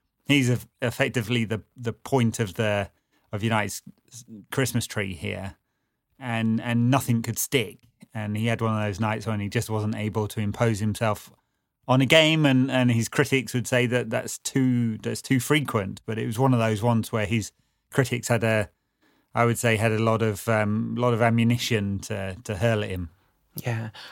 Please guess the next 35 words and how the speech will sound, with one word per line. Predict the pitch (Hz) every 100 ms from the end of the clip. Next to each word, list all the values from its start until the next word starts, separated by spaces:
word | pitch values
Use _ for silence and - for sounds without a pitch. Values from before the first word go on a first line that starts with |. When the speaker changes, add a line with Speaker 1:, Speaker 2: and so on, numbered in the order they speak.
| -
Speaker 2:
I | 131
mean, | 143 127 123 -
I | - 123 131
think | 120 107
he | 110
just | 120 -
looked | 107 -
shattered. | 127 120 - 104 -
<laughs> | _ _ - - _ _ _ _ - - - - - 185
Honestly, | 175 175 165 - 127 117
I, | 123 110
I |
just | 120 131 -
think, | 131 -
I | 131
think | 123 127 117
it's |
really | 123 123 120 113
simple. | 131 131 123
He | 120
just | 110 -
looked | 120 -
exhausted | - 123 123 135 -
to |
me. | 107 110
He | 127
just | 120 123
looked | 123 - - - - - _ - - - _
half | 120 120 120
a | 120
yard | 117 120 120
short | - 127 127 120 -
of | 120 107
fitness | - 123 120 120 120 -
and | 113 117 117 113